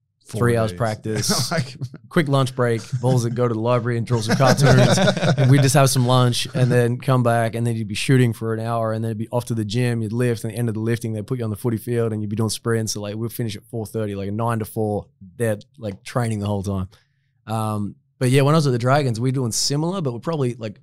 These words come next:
Speaker 2: only one a day, but it was, like, three hours and a hard gym session. It was a big thing, but I was still playing back in my hometown,
Speaker 1: Mm, yeah.
Speaker 2: Latrobe City, Big V,
Speaker 1: <laughs>
Speaker 2: um, down in Gippsland where I, where I grew up. And so I'd go, like,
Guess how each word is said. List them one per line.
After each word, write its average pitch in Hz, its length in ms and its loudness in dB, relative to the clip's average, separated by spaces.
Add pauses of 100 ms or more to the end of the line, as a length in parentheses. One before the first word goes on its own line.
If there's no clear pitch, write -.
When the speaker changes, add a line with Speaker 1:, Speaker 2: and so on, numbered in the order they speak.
Speaker 2:
only 160 180 -2
one 131 220 -2
a - 20 -6
day, 110 220 -2
but 107 80 -6
it - 20 -6
was, 104 100 -8
like, - 200 -10
three 123 420 -6
hours 104 500 -6 (120)
and 95 80 -12
a - 20 -12
hard 123 540 -2
gym 107 200 -6
session. 107 360 -10
It - 20 -8
was 98 100 -6
a 98 40 -6
big 120 280 0
thing, 117 220 -4
but 110 100 -2
I 123 60 0
was 147 100 -2
still 170 200 -4
playing 110 600 -8 (220)
back 104 240 -10
in 107 80 -6
my 101 240 -6
hometown, 107 460 -6
Speaker 1:
Mm, - 20 -6
yeah. 98 80 -6
Speaker 2:
Latrobe 107 360 -4
City, 104 280 -4
Big 98 260 -4
V, 98 380 -6 (320)
Speaker 1:
<laughs> - 300 -20
Speaker 2:
um, 107 280 -2
down 110 200 -2
in 92 80 -6
Gippsland 98 480 -4
where 95 120 -8
I, 92 60 -10
where 95 240 -12
I 92 80 -8
grew 101 220 -6
up. 127 280 0 (480)
And 110 120 -6
so 113 180 0
I'd 127 120 0
go, 113 180 2
like, 101 180 -4